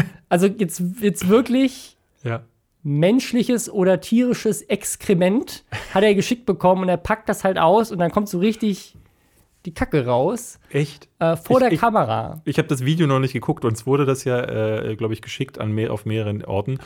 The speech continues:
Speaker 2: Und immer versehen mit, äh, ja, not safe for work. Und ich dachte so, ey, will ich jetzt wirklich sehen, wie ihm da Scheiße entgegenquillt?
Speaker 1: Ja.
Speaker 2: Ähm, aber ich, ich fand das sehr interessant, ähm, dass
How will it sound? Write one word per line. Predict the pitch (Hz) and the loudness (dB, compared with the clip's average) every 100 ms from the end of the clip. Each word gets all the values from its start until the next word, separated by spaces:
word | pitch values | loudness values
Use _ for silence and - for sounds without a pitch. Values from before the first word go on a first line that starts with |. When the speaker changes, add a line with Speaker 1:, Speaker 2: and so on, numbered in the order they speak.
| - - | -16 -8
Speaker 2:
Und | - 127 | -4 2
immer | 160 165 | 4 4
versehen | 151 123 147 143 | 2 2 2 2
mit, | 139 - | -2 -2
äh, | 135 139 151 151 | -2 0 0 0
ja, | 139 143 147 147 147 | 0 0 2 0 0
not | 135 147 147 | 0 0 -2
safe | - 143 147 | -2 0 0
for | 147 135 | -2 0
work. | 131 139 156 147 | 2 2 2 -2
Und | 120 | -6
ich | |
dachte | 135 127 123 | -4 -4 -6
so, | - | -6
ey, | 110 | -4
will | 120 135 | -2 -2
ich | 139 | -4
jetzt | 127 127 | -4 -4
wirklich | 127 127 117 - _ | -2 -4 -8 -14 _
sehen, | 101 123 123 | -6 -2 -2
wie | 117 123 | -2 -4
ihm | 117 | -2
da | 110 | -4
Scheiße | - - 120 - | -4 -6 -8 -8
entgegenquillt? | 98 107 101 95 98 98 - 98 110 - - - - - | -8 -8 -6 -6 -6 -8 -6 -4 -4 -10 -20 -20 -20 -18
Speaker 1:
Ja. | 131 127 110 110 | -8 -2 0 0
Speaker 2:
Ähm, | 107 113 | -2 -4
aber | 113 113 107 - | 0 2 2 0
ich, | - - 123 - | -8 -12 -12 -8
ich | 139 - | -8 -2
fand | 151 | -2
das | 123 | 0
sehr | 123 | -2
interessant, | 123 110 147 139 - - - | -2 -4 -4 -4 -6 -16 -6
ähm, | 110 107 107 | -4 -2 -2
dass | 107 - | -2 -4